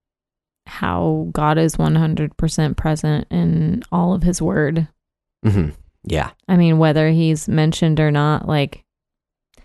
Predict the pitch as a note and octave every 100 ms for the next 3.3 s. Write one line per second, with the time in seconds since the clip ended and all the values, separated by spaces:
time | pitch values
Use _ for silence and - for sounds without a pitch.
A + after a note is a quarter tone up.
0 | _ _ _ G3 F#3+ - - A#3 A3+ G3+
1 | F#3 E3 F3+ E3+ D3+ C#3+ D#3+ - - F#2
2 | - _ _ _ _ _ _ _ _ _
3 | E3+ D2+